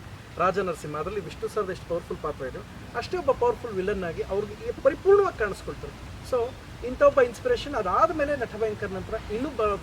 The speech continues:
ಮು-, ಮುಖ್ಯವಾದವ್ರ ಜೊತೆ ಮಾಡಬೇಕು ಅಂತಿದ್ದಾಗ ಅವಕಾಶ ಮಾಡಿಕೊಡೋದಕ್ಕೆ ಅವ್ರ ಸರ್, ನಾನು ಈ ಸಂದರ್ಭದಲ್ಲಿ ಧನ್ಯವಾದ ಹೇಳಿರ್ತೀನಿ. So ಅಲ್ಲಿಂದ ಶುರುವಾದ ಸ್ನೇಹ ಇಲ್ಲಿ ತನಕ ಜರ್ನಿ ಬರ್ತಾನೆ ಇದೆ. So ಖುಷಿ ಏನಂದ್ರೆ, ಲಾಸ್ಟ್ ಇಯರ್ ನಮ್ಮ ನಟಭಯಂಕರ ಸಿನಿಮಾದಲ್ಲಿ ಒಂದು ಅತಿ, ಒಂದು ಒಳ್ಳೆ ಸಿನಿಮಾ ಪಾತ್ರಕ್ಕೆ ನಿಮಗೊಂದು ಅವಾರ್ಡ್ ಆಗಿದ್ದು ನನಗೆ ಹೆಮ್ಮೆ, ಅತ್ಯುತ್ತಮ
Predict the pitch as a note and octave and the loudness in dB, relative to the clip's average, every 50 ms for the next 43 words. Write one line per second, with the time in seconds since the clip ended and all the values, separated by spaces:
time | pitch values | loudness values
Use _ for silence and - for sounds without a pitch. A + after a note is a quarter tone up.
0 | - - G#3+ G3+ F3+ F#3+ F#3+ F3+ - - - - - - - - A#3+ A#3 G#3+ G#3+ | -6 -8 -6 -6 -4 -4 -4 -4 -6 -8 -4 -4 -4 -2 2 2 2 4 4 2
1 | F#3+ E3 D3+ D3+ - G3 F3+ D#3+ D#3 D#3 D3+ E3 D3+ - D3+ C3+ - C#3 - C3+ | -2 -2 -6 -6 -6 -4 -4 -2 -2 -2 -2 -4 -6 -6 -8 -8 -8 -8 -8 -6
2 | C3+ - - - - - - - - - G3 A3+ B3 - B3 A#3 - A3 G#3 F#3+ | -6 -6 -8 -10 -12 -12 -12 -12 0 8 8 8 8 8 2 0 2 0 -2 -4
3 | F3+ - - F3 E3 - - D#3+ D3 D3+ D3 C#3+ C3+ - - - F3 F3 E3+ - | -4 -6 -6 -8 -6 -6 -4 -4 -2 -2 -4 -6 -6 -10 -10 -8 -8 -8 -8 -6
4 | E3 E3 D#3+ D#3+ - - D#3+ D#3+ E3 E3 - C#3+ C#3+ D3+ D3 D3+ D3 C3+ C3+ B2+ | -6 -6 -6 -4 -6 -8 -8 -8 -8 -8 -6 -6 -4 -4 -2 -2 -2 -4 -4 -6
5 | B2+ B2+ A#2+ A#2 - - - - - - - - - - - - G#3 G3+ G3 - | -8 -8 -8 -10 -10 -12 -12 -12 -12 -12 -12 -12 -12 -10 -2 2 4 4 4 2
6 | F#3 - - G#3 A3+ A3 A3+ A#3 D4 D4 - - G#3+ G#3+ A3+ A3+ A3 G#3+ G#3 - | 0 2 4 4 4 4 4 4 4 4 4 4 2 4 6 6 6 4 2 0
7 | - F3 F3+ F3+ A3+ A3+ G3 F#3 F#3+ G3+ - F#3 F3+ - A#3 F3+ E3 E3 F#3 F3+ | -2 -4 -4 -4 -2 -2 -2 -4 -4 -4 -4 -4 -2 -2 -4 -2 -2 -2 -2 -2
8 | C#3+ D3 - - E3 D3 C3+ - - - - - - - - - B3 - - G#3+ | -4 -4 -4 -4 -6 -6 -4 -6 -6 -8 -8 -10 -10 -10 -8 -8 -6 -2 -2 -2
9 | - - C4 A#3+ A#3 A3 A3+ A3 G#3 F#3+ F#3+ F#3 - G#3+ G#3 F#3+ F#3+ F#3 F3+ F3+ | 0 2 0 0 2 0 0 2 4 2 2 2 2 0 0 0 0 -2 -2 -2
10 | E3+ E3 D#3+ C#3+ E3+ E3 F#3 F3 F3 - F3 D#3+ D3+ - E3 D#3 D#3 D3 D3 F3 | -2 -2 -4 -6 -4 -4 -4 -4 -4 -4 -4 -4 -4 -4 -6 -6 -6 -6 -4 -4
11 | F#3+ F#3 E3+ F3 E3+ - - - - - F#3+ F#3 - B3 B3+ G#3+ G#3+ G3 F3+ F3+ | -4 -4 -6 -6 -8 -8 -8 -8 -2 -2 -2 -2 -2 -4 -4 -2 -2 0 2 2
12 | G#3+ B3+ C#4 C#4 - - - - G#3 F#3+ G3 F#3+ F#3 - F3+ F#3 F3+ - F#3 - | 2 8 8 8 8 8 -2 -8 -6 -4 -4 -4 -2 -2 -4 -4 -4 -6 -12 -10
13 | - C4 A#3 G3+ F#3+ F#3+ F#3+ F#3 F3+ F3 - - F3+ G3+ G#3+ A3 G#3 G3+ G3 F#3 | -8 -8 -6 -6 -6 -6 -6 -6 -6 -8 -8 -6 -4 -2 -2 -2 -2 -2 -2 -4
14 | G3 G#3 G3 F3 F3 G3+ G3 D#3+ D#3 D3 C#3+ C#3 - D#3+ - - G3+ - F#3 F3 | -4 -6 -4 -2 -2 -2 -4 -4 -6 -6 -6 -6 -6 -6 -4 -4 -4 -4 -4 -6